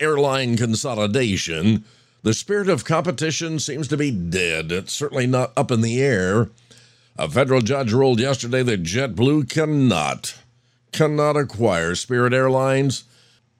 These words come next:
marking the end of a deal that would have shaken up the airline industry. The judge, William Young, sided with the Justice Department, which opposed the merger, saying it would harm customers by eliminating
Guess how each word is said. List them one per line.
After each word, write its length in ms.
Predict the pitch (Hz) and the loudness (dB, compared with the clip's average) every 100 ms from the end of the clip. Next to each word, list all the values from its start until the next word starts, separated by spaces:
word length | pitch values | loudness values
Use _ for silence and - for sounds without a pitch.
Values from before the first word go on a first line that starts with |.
| _ | _
marking 460 | 82 127 147 151 147 | 0 2 2 0 2
the 240 | 135 120 | 2 2
end 180 | 117 160 | 0 0
of 100 | 170 | 2
a 60 | 156 | 0
deal 400 | 110 113 139 135 | 2 2 2 4
that 160 | 135 120 | 2 2
would 120 | 127 | 2
have 180 | 123 113 | 2 0
shaken 480 | - - 165 165 | -4 -2 -2 0
up 140 | 156 123 | 0 0
the 120 | 143 | 2
airline 420 | 147 160 156 160 | 2 2 2 2
industry. 520 | 123 92 87 - 87 | 2 2 0 -2 -2
The 160 | 82 90 | 0 0
judge, 580 | 82 78 120 127 135 120 | -2 -2 2 2 2 0
William 600 | 113 123 143 135 139 127 - | -2 4 4 4 2 0 -4
Young, 640 | 131 135 117 92 107 110 - _ _ _ _ _ _ _ - | 0 2 2 2 2 0 -2 _ _ _ _ _ _ _ -16
sided 500 | - - 160 175 175 | -10 -6 -4 -4 -2
with 100 | 196 | 0
the 100 | 180 | 0
Justice 460 | 135 117 95 98 - | 0 0 -2 -6 -10
Department, 500 | - 110 107 135 120 | -2 0 2 0 0
which 180 | 123 139 | 0 0
opposed 460 | 107 151 208 202 | 2 6 6 4
the 80 | 214 | 2
merger, 400 | 165 160 147 156 | 0 0 2 0
saying 300 | - 139 139 | -2 -2 0
it 140 | 135 | 0
would 160 | 135 123 | 0 0
harm 440 | 92 131 151 156 | 0 0 2 0
customers 520 | 120 120 - 117 117 110 | 0 0 0 0 0 2
by 160 | 117 | 2
eliminating 680 | 110 123 123 117 113 117 107 | 4 4 4 4 4 2 -2